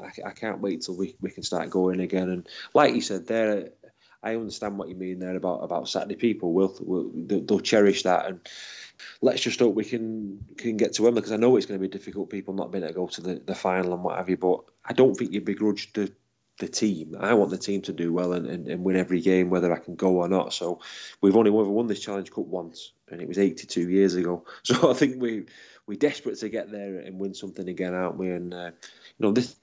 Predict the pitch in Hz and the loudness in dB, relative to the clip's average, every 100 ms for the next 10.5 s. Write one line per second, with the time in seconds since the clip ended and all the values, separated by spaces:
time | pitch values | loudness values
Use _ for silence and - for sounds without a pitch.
0 | _ _ - 131 - 107 95 120 120 113 | _ _ -2 -2 0 0 2 0 4 4
1 | 113 110 104 104 104 98 95 104 95 85 | 4 2 0 2 2 2 0 0 0 -4
2 | - 85 - - - 117 123 - 117 127 | -6 -8 -10 -6 2 6 4 2 -2 -2
3 | 123 110 95 - 110 107 - - _ 107 | -2 -4 -4 -2 0 0 -4 -16 _ -4
4 | 98 92 90 90 90 90 - 92 80 95 | -2 -2 -6 -6 -8 -8 -8 -8 4 4
5 | 95 - - 87 87 92 - 98 92 90 | 4 0 -4 -2 0 0 0 -2 -2 -2
6 | 82 85 87 87 92 92 92 85 85 - | -2 0 0 0 -2 -4 -6 -6 -6 -8
7 | - 92 - 98 90 82 - - - - | -8 -6 -6 -2 0 0 -2 -10 -18 -18
8 | - _ 95 95 90 - 110 127 104 - | -18 _ 2 4 4 2 2 4 4 2
9 | 95 90 90 87 85 82 - _ - - | 0 0 0 0 -2 -4 -10 _ -14 -14
10 | - - - 107 | -14 -20 -2 6